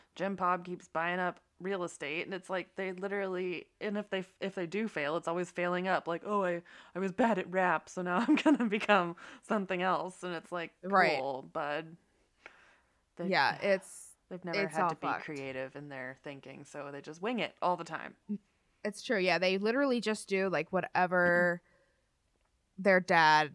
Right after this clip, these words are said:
Speaker 2: has laid out for,
Speaker 1: Mm-hmm.
Speaker 2: like, the family, like, whatever skills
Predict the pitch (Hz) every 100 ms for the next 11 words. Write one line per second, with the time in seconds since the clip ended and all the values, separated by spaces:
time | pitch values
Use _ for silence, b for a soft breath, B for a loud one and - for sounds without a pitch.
0 | - - 175 175 160 180 175 165 156 160
1 | - - 170 175 156 156 - 165 170 175
2 | 170 123 160 170 175 180 180 196 185 -
3 | - - 190 175 175 175 170 -